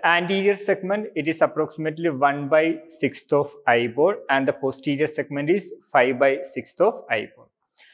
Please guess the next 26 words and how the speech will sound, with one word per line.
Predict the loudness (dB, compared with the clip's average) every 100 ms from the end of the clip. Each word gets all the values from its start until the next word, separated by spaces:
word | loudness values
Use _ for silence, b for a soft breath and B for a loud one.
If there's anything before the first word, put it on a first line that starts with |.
| b -2
And | 0
now | 0 0
we'll | 0 0
go | -2 -2 0
detailing | 0 2 0 2 0
regarding | 0 0 -2 -6
the | -8
structure | -4 -4 -2 -2
of | -2 -4 0
eyeball. | 0 0 -6 -8 -10 -14 _ _ _ _
So | 0
if | 4
you | 4
come | 4 2
this | 0 0 2
eyeball, | 4 4 2 2 2 -2 -14 -2
it | 0 2
is | 0
having, | 2 2 2 0 0
anatomically, | 2 0 0 -2 0 2 2
it | 0
is | 0
having | 2 2 -2 -2
three | 2 2
different | 2 -2 -2 -2 -2
layers. | -2 -2 -4 -8 -14